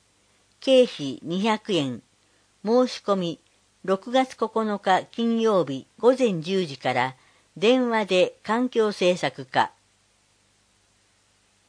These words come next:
田んぼの生き物調査。環境政策課、電話二二四の五八六六。田んぼソムリエ講師、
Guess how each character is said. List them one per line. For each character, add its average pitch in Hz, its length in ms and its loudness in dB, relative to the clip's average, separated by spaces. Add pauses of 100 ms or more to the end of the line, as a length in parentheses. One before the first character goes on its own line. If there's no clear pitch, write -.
(260)
田 233 160 2
ん 254 140 2
ぼ 240 160 4
の 220 160 0
生 196 100 -6
き - 140 -4
物 214 260 0
調 180 300 2
査。 - 260 -4 (1040)
環 247 240 0
境 233 220 2
政 202 280 -4
策 - 260 -6
課、 - 280 0 (460)
電 214 260 -2
話 196 260 0
二 254 280 0
二 254 240 0
四 185 260 -2
の 131 200 -4
五 208 200 0
八 214 300 -6
六 139 240 -6
六。 135 340 -6 (1300)
田 247 140 4
ん 262 120 0
ぼ 247 140 2
ソ 226 160 -4
ム 240 160 0
リ 226 160 2
エ 226 80 0
講 208 260 0
師、 139 380 -10